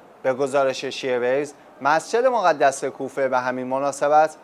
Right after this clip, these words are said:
مراسم عزاداری برگزار کرد که با حضور خیل عظیم عزاداران روبرو بود.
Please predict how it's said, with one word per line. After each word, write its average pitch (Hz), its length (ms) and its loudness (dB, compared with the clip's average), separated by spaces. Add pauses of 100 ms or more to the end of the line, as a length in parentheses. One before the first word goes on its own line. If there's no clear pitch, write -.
(220)
مراسم 170 500 0
عزاداری 151 640 0
برگزار 170 540 2
کرد 117 320 0 (380)
که 127 100 -6
با 131 220 6
حضور 143 460 0
خیل 170 320 -2
عظیم 165 440 0
عزاداران 143 720 0
روبرو 170 380 -4
بود. 117 200 -10